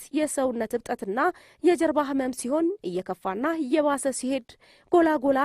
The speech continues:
ያሉ እብጠቶች በመላ ሰውነት ላይ ግልብጥ ብሎ በመውጣት ተጠቂው በጊዜ ካልታከመ እስከ ሞት ሊያደርሰው ይችላል። በሽታው በሰራዊታችን እንዳይከሰትም ለሰራዊቱ፣ ለሰራዊቱ ቤተሰብና በተቋም ውስጥ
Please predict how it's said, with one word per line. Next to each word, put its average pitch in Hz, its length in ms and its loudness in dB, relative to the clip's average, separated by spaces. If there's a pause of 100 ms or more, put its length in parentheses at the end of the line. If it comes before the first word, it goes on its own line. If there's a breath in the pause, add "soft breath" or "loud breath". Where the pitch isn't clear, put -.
(120)
ያሉ 247 260 0 (160)
እብጠቶች 214 520 -6
በመላ 277 460 2
ሰውነት 214 440 -4
ላይ - 200 -4
ግልብጥ 233 380 -4
ብሎ 196 200 0
በመውጣት 208 480 -2 (300)
ተጠቂው - 400 2
በጊዜ 285 360 0
ካልታከመ 269 640 -4 (200)
እስከ 302 240 -8
ሞት 269 220 -6 (140)
ሊያደርሰው 185 640 -6
ይችላል። 208 420 0 (520)
በሽታው 208 440 0
በሰራዊታችን 277 800 0
እንዳይከሰትም 247 800 -4
ለሰራዊቱ፣ 277 600 0 (380)
ለሰራዊቱ 165 520 -4 (100)
ቤተሰብና 285 560 0 (120)
በተቋም 254 560 2
ውስጥ 185 160 -4